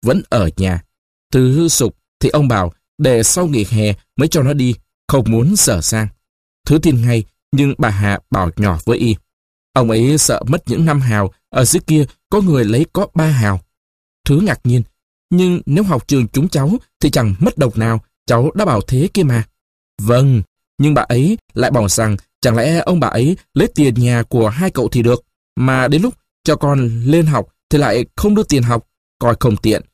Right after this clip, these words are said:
mà đưa thì phải đưa những năm hào, đắt quá." Quả nhiên, mấy hôm sau, Thứ thấy thằng Học ngày ngày cắp sách đi, nhưng nó đi xuống mạn dưới, chứ không lên trường. Anh xe trả cái nhà lá được mấy hôm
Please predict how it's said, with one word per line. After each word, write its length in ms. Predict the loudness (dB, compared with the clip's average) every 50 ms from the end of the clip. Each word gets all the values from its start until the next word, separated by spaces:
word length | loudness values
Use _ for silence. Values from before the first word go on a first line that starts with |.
| _ _ _ -2
mà 220 | 0 0 0 2 2
đưa 240 | 2 4 4 2 0 -2 _ _ _ -2
thì 120 | -2 0
phải 180 | 2 0 0 0
đưa 240 | 0 0 0 0 -2 -4 _ -2
những 240 | -2 0 0 0
năm 160 | 0 2 2 2
hào, 260 | 0 0 0 -2 -4 -6 _ _ _ _
đắt 140 | -4 -4 -4 -4
quá." 280 | -2 0 0 0 0 -2 -6 _ _ _ _ _ _ _ _ _ _ _ _ _ _ _ _ _ _ _
Quả 200 | 0 0 0 0
nhiên, 280 | 0 0 0 0 0 -2 -4 _ _ _ _ _ _
mấy 140 | 2 2 4
hôm 220 | 4 2 2 2
sau, 380 | 0 0 0 -2 -2 -2 -4 -6 _ _ _ _ 0
Thứ 100 | 0 2
thấy 300 | 2 2 2 2 2 0 0
thằng 120 | -2 -2
Học 220 | 0 0 -2 -2 -4 _ _ _ 0
ngày 200 | 0 2 2 0
ngày 280 | 0 0 0 0 0
cắp 200 | 0 -2 -4 -2
sách 220 | -2 -2 -2 -2 -2
đi, 220 | 0 0 0 -2 -4 _ _ _ _ _ 0
nhưng 160 | 2 2 4
nó 280 | 2 2 2 0 0 0 0
đi 180 | 0 0 0
xuống 300 | 0 0 0 0 2 2
mạn 160 | 0 0 -2
dưới, 360 | -2 -2 0 0 0 0 0 -2 -6 _ _ _ 0
chứ 120 | 0 0 0 0 0
không 200 | 0 2 2 4
lên 160 | 2 0 0
trường. 280 | 0 0 0 0 -2 -4 -6 _ _ _ _ _ _ _ _ _ _ _ _ _ _
Anh 160 | -2 0 0 0
xe 380 | 0 0 0 0 0 0 -2 -2 _ _
trả 220 | -4 -2 -2 -2 -2
cái 160 | -2 -2 0
nhà 140 | 0 0 0
lá 300 | 0 -2 -2 -2 -2 -2 0
được 200 | -2 -2 -2 -2 -2
mấy 120 | -2 -2
hôm 280 | 0 0 0 0 0